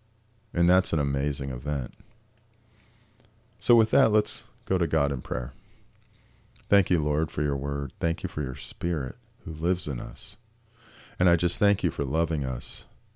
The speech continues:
and for the ability to call you Abba. The fact that we can call you Daddy,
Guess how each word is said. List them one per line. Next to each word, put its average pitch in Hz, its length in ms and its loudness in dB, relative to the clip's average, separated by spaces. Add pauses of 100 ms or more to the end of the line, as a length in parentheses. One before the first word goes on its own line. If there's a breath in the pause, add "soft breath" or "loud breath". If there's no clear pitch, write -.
and 76 160 -4
for - 120 0
the 73 120 2
ability 87 440 2
to 71 100 -8
call 104 340 0
you 60 320 -4 (600)
Abba. 67 380 -2 (2000 soft breath)
The 95 80 4
fact 117 260 6
that 120 100 6
we 110 100 6
can 104 180 0
call 101 280 4
you 85 220 2
Daddy, 73 540 0